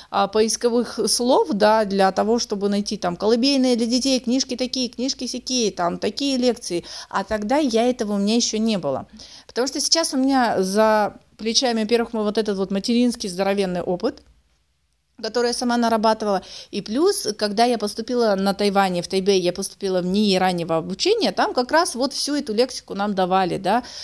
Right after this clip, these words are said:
че с детьми, что с детьми, как с детьми, где с детьми. Э, да, я, <laughs> Люся сидит, смеется, че? <laughs> Прицепилась ко мне слово недавно. И я не знала, как с этим быть.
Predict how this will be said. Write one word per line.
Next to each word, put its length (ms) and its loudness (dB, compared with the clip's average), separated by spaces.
че 260 -2
с 100 0
детьми, 420 0
что 260 0
с 100 0
детьми, 320 0
как 280 2
с 20 -2
детьми, 320 -2
где 240 2
с 60 -2
детьми. 420 -2
Э, 200 -8
да, 200 2
я, 180 2
<laughs> 300 2
Люся 240 -2
сидит, 320 -2
смеется, 460 -6
че? 300 -2
<laughs> 1500 -6
Прицепилась 640 -2
ко 140 -2
мне 180 0
слово 260 2
недавно. 420 0
И 80 -6
я 180 6
не 120 2
знала, 220 4
как 140 -4
с 60 -4
этим 260 0
быть. 200 0